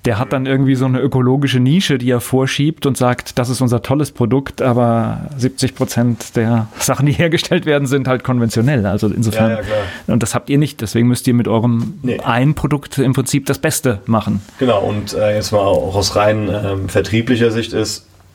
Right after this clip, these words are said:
Speaker 2: man kann den, also diese, diese Problematik ist, im Moment stehen wir noch hinter dem Messestand, wir stehen auf der, in der Fußgängerzone und können den Leuten das immer erklären, dass wir hier Plastik verwenden, weil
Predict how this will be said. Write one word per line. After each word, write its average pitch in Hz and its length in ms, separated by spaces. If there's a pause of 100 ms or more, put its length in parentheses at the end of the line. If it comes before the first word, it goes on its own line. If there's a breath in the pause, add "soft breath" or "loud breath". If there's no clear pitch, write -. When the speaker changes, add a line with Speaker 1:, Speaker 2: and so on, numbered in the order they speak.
(360)
Speaker 2:
man 101 220
kann 107 220
den, 101 240
also 95 220
diese, 95 540 (260)
diese 92 180
Problematik 101 720
ist, - 360
im 104 100
Moment 117 260
stehen 127 240
wir 117 140
noch 110 220
hinter 117 260
dem 101 180
Messestand, 110 760
wir 95 160
stehen 101 180
auf 95 140
der, 98 140
in 95 60
der 98 120
Fußgängerzone 101 800 (420 loud breath)
und 95 160
können 123 160
den 113 80
Leuten 113 240
das 95 160
immer 104 160
erklären, 95 500 (300)
dass - 200
wir 92 200
hier 90 180
Plastik - 320
verwenden, 98 460
weil 104 260